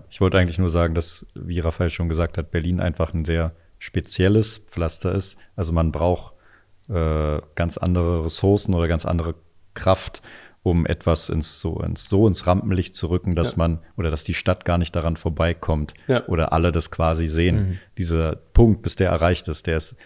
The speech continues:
Speaker 1: ungleich länger als zum Beispiel jetzt in, in München oder anderen
Speaker 2: Ja.
Speaker 1: Städten, wo das viel logischer ist, da an Spot A, B, C passiert an dem Abend dies und jenes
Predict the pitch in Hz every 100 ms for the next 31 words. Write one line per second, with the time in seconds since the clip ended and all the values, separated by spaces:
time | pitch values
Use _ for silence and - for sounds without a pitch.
0 | - - _ - 110 101 87 82 - 87
1 | 87 80 73 76 - - 76 73 - 78
2 | 76 - 76 69 71 - - - _ -
3 | 69 78 92 - 80 76 78 82 90 85
4 | 80 - 85 90 80 80 - - 85 85
5 | - - - - 87 92 95 - 87 87
6 | - 85 80 78 80 76 - 80 - -
7 | 82 85 - - 92 98 - - _ -
8 | 87 87 82 80 80 80 80 78 95 85
9 | 78 95 110 120